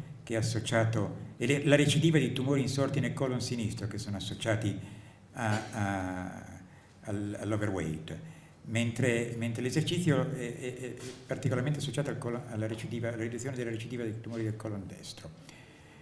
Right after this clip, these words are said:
Eh, ci ho cercato di pensarci un po', non mi sono fatto una ragione, d'altronde non se la sono fatta neanche gli autori di questo grande studio.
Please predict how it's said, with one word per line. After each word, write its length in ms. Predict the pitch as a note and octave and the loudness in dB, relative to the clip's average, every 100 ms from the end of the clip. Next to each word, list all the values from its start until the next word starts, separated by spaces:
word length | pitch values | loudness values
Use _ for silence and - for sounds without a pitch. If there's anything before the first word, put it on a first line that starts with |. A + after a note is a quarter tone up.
| - - - - | -20 -20 -20 -18
Eh, 340 | - A2+ A2 G#2 | -6 -2 -2 -2
ci 100 | - | -4
ho 40 | |
cercato 280 | B2+ C#3+ D#3 | -4 -2 0
di 60 | D3 | 2
pensarci 360 | C#3+ D3+ D3+ | 4 4 4
un 80 | C3 | 2
po', 160 | - D3 | 4 4
non 120 | C3 | 4
mi 100 | A2+ | 0
sono 220 | B2 A#2+ | 0 -2
fatto 300 | A2 A#2 A2 | 0 0 0
una 460 | G#2+ G#2+ G2+ F#2+ G2 | 0 0 -2 -4 -4
ragione, 280 | G2+ G2 F#2 | -4 -4 -2
d'altronde 300 | F#2 G2 F#2+ | -2 -2 -2
non 80 | F2+ | -2
se 100 | F#2 | -2
la 60 | F2 | -4
sono 180 | G2+ | -4
fatta 220 | - F#2 F#2 | -6 -6 -6
neanche 320 | F2+ F2+ F2+ | -8 -6 -6
gli 80 | F2+ | -6
autori 300 | F2 F2+ F2 | -4 -4 -6
di 80 | |
questo 180 | E2 - - | -6 -8 -8
grande 260 | F2 E2+ | -6 -6
studio. 360 | A2+ A2 F#2 | -4 -2 -4